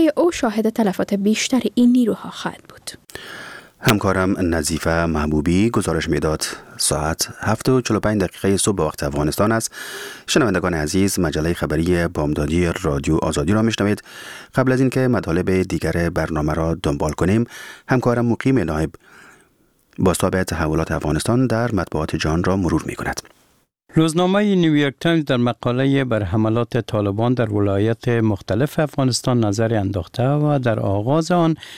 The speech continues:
Speaker 3: به حمله طالبان بر ولسوالی اناردره فرا پرداخته است که مرکز این ولایت برای کمتر از یک ساعت در تصرف شورشیان این گروه درآمد.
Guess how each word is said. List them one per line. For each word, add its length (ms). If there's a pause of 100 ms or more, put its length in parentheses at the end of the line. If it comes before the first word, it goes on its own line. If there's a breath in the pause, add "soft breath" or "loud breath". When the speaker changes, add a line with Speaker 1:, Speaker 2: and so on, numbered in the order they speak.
(180 loud breath)
Speaker 3:
به 100
حمله 580
طالبان 580
بر 160
ولسوالی 600
اناردره 760
فرا 440 (100)
پرداخته 460
است 320
که 100
مرکز 440
این 320
ولایت 540
برای 440
کمتر 460
از 200
یک 160
ساعت 280 (360 loud breath)
در 200
تصرف 560
شورشیان 640
این 320
گروه 280
درآمد. 460